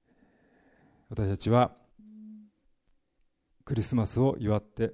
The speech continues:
おります。それはあなたが愛する一人子を私たちの罪からの救い主として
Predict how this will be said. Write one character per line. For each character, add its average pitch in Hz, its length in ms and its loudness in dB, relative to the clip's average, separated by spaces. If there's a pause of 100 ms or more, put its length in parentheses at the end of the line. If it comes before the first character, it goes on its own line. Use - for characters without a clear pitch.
お 101 80 -10
り 87 80 -6
ま 95 120 -4
す。 - 280 -14 (1080)
そ - 160 -2
れ 98 60 0
は 107 280 2 (600)
あ 113 80 -2
な 117 100 2
た 107 140 -2
が 101 200 -10 (200)
愛 147 180 6
す 160 160 4
る 131 60 8
一 170 220 4
人 185 100 8
子 123 80 6
を 90 260 2 (760)
私 113 260 -2
た 113 80 -2
ち 113 140 -4
の 113 80 -2
罪 208 260 2
か 147 100 4
ら 127 60 4
の 117 100 2
救 - 240 -2
い 180 60 4
主 147 160 0
と 131 120 -2
し - 100 -6
て 139 220 2